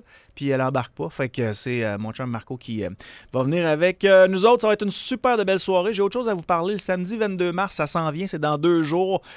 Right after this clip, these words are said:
À quatorze heures, c'est le centre-ville de Québec qui va résonner au son des cornemuses dans le cadre du défilé de la Saint-Patrick de Québec.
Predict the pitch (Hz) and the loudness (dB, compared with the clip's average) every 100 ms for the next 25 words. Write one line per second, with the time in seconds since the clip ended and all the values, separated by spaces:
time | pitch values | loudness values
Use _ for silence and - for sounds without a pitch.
0 | - - - 123 131 123 - 226 208 190 | -20 -16 -4 0 0 -2 -2 0 2 2
1 | 147 165 185 165 147 - 170 - 151 160 | 2 0 0 -2 -6 -6 -8 -4 -2 0
2 | 139 135 131 160 - 127 127 143 135 135 | 0 -2 -4 -6 -4 -2 0 0 0 -2
3 | 156 131 - 156 131 127 190 170 156 156 | -2 -4 -6 -6 -6 0 0 2 0 0
4 | 180 170 123 - - - 123 117 160 147 | -2 -2 -4 -12 -16 -8 -6 0 0 0
5 | 123 110 131 139 151 160 131 120 127 147 | -2 -2 -2 -2 -4 -2 -2 -2 -4 -6
6 | 135 123 160 - 131 120 120 120 110 123 | -6 -6 -8 -8 -6 -4 -4 -4 -4 -6
7 | 127 | -6